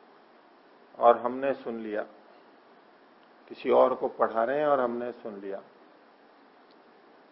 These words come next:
तो क्या उससे भी तत्व ज्ञान हो सकता है, ज्ञान की प्राप्ति हो सकती है? ये कुछ चर्चा शुरू के दो सूत्रों के अंतर्गत है।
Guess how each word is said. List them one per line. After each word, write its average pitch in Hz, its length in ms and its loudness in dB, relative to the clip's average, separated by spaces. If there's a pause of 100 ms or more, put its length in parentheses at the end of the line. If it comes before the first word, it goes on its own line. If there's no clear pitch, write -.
(600)
तो 117 120 -18
क्या 120 220 8
उससे - 440 2
भी 143 200 4
तत्व 139 400 0
ज्ञान 135 240 0
हो 123 160 -8
सकता - 380 -4
है, 143 180 -4 (1080)
ज्ञान 117 240 4
की 123 120 -10
प्राप्ति 120 440 0
हो 113 160 -6
सकती 123 380 -10
है? 127 200 -8 (1080)
ये 113 260 -4 (260)
कुछ - 220 -8
चर्चा 117 320 -2
शुरू 110 300 -8
के 135 240 -10
दो 110 440 -6
सूत्रों 101 440 -12
के - 160 -14
अंतर्गत 92 400 -12
है। - 280 -16